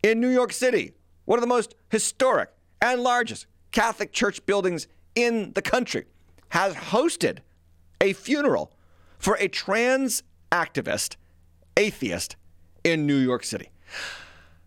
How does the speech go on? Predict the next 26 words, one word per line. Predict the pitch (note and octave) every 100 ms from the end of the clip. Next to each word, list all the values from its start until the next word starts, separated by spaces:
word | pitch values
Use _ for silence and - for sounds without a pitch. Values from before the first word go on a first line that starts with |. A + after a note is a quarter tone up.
| - - -
I | A3
wish | G3 A3+ G4+ -
this | C4+ -
was | A3
satire. | - G3 G3 - F3+ B2 E2 - _ _ _ _ _ -
It | B3
is | B3 G3
not. | G#3+ A3 E3+ - - _ _ _ - _ _ _ _ _ _ -
Yes, | G#3 G3+ - -
the | -
Catholic | - G#3 G#3+ G#3+
Church, | - F#3+ B2 - - - - - - - - - G#3+
who, | A#3+ A3+ A3+ _ _ -
if | G#3
you | G#3 D#4+
get | D#4
divorced, | D#3+ C3 G3 A#3 -
you | G3 F#3+
are | D#3 C#3+ - _ _ _
considered | D3+ C#3 F3
anathema | D3+ C3+ D3+ G#3 A#3+ C4 _ _ _ _ _ - D#3+
and | D3+ C3+ -
unregenerate | C3+ B2+ C3 D#3+ - -
in | E3
some | F3+ D#3+
cases. | E3 F3 G3